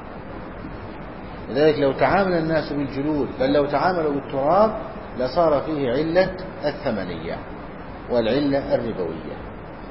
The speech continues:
يعني الجنيه يقوم مقام الذهب والفضة والريال والدرهم والدينار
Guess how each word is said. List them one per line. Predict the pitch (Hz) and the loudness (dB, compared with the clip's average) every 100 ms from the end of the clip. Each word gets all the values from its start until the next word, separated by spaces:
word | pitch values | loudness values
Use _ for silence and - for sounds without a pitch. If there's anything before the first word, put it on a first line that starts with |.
| - - - - - - - - - - - - - | -14 -14 -12 -14 -12 -12 -12 -12 -12 -12 -12 -10 -4
يعني | 123 131 | 0 0
الجنيه | 127 120 139 180 214 170 | 0 0 2 2 2 2
يقوم | 151 156 165 127 | 0 2 0 0
مقام | 117 147 | -2 -2
الذهب | 170 160 202 208 | -2 0 0 0
والفضة | 214 - 233 - 110 - - - - - - - - | 0 -2 -4 -4 -8 -8 -12 -12 -12 -12 -12 -10 2
والريال | 139 131 127 123 123 123 127 123 123 127 | 4 4 2 4 6 6 4 0 -6 -6
والدرهم | 120 117 117 131 139 113 120 127 131 - - - - | -4 -2 -2 4 4 4 -2 -4 -6 -12 -12 -12 -2
والدينار | 160 127 123 110 120 123 127 | 0 2 0 0 0 2 0